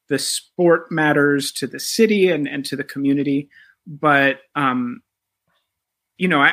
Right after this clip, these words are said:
I always felt like at my favorite moments, either in conversation with you guys or with Alan, was talking about why the story of baseball matters so much and why it animates us so much. And so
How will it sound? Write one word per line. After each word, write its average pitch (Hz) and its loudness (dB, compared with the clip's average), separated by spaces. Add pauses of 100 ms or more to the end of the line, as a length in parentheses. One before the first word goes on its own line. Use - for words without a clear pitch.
(140)
I 214 2
always 190 0
felt - -6
like 139 -4 (160)
at 147 -2
my 165 0
favorite 170 0
moments, 139 0
either 143 2
in 135 -2
conversation 139 -2
with 131 -6
you 151 0
guys 147 0
or 139 0
with 135 -4
Alan, 135 -2
was 127 -6 (400)
talking 160 0
about 127 -2 (160)
why 131 2 (160)
the 143 -4
story 143 2
of 120 -2
baseball 123 -8
matters 120 -8
so 135 -12
much - -12
and 139 -10
why 135 2
it 131 -2
animates 123 -4
us 131 -10
so - -10
much. - -16 (460)
And 131 4 (440)
so 131 0